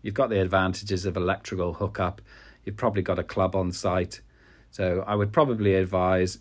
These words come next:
if you're a single woman with children, it's probably not the best idea to stealth camp. Having said that, lots of single women we see on YouTube choose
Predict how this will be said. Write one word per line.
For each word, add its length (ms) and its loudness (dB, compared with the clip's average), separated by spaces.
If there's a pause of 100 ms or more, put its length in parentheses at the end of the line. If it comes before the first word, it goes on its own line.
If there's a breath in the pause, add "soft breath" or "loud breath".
if 140 -10
you're 100 -2
a 60 0
single 400 0
woman 440 -4 (380)
with 280 2
children, 640 -2 (160)
it's 80 -20
probably 280 2
not 160 0
the 80 -6
best 300 -2
idea 300 0
to 120 -10
stealth 420 -6
camp. 360 -8 (2500)
Having 300 -2
said 300 0
that, 280 4 (340)
lots 400 2
of 360 0
single 420 2
women 420 4 (120)
we 120 -2
see 300 4
on 160 6
YouTube 640 4 (480 soft breath)
choose 520 2